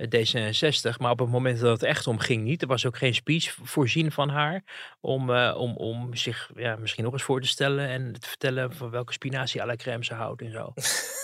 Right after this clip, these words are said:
Speaker 1: Maar het, het, ja, het, het, het, ik vond het ook wel een beetje pijnlijk, hè? Want, want dat, dat dus mensen als, eh, als, als, als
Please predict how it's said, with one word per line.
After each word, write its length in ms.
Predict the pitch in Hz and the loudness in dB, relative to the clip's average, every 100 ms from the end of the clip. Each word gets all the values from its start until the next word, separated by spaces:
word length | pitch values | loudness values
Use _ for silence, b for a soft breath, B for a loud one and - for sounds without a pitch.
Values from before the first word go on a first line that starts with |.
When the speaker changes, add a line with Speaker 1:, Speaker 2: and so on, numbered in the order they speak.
| - | 0
Speaker 1:
Maar 220 | 120 107 | 2 4
het, 120 | 117 | 2
het, 260 | 165 139 170 | 0 0 0
ja, 260 | 135 143 131 | 4 6 6
het, 180 | 120 - | 4 -4
het, 200 | 143 - | -8 -6
het, 140 | 165 | -8
ik 120 | 156 - | -4 4
vond 180 | 180 | 6
het 80 | 180 | 6
ook 60 | 151 | 6
wel 100 | 170 | 6
een 80 | 151 | 6
beetje 240 | 147 139 | 4 2
pijnlijk, 440 | 123 160 143 117 117 | 2 4 4 2 4
hè? 160 | 117 | 2
Want, 220 | 123 117 - | 2 -4 -4
want 340 | 127 117 - _ _ | -4 -4 -6 _ _
dat, 200 | - 123 | -8 -6
dat 200 | - 120 | -2 -2
dus 140 | 120 110 | -4 -2
mensen 380 | 123 120 - | 0 0 -4
als, 340 | 113 117 117 - | -4 -2 -2 -2
eh, 300 | 117 113 - | -2 -2 -6
als, 380 | - - 117 - | -10 -10 -12 -10
als, 340 | 117 - - | -10 -10 -12
als 300 | 113 - | -12 -10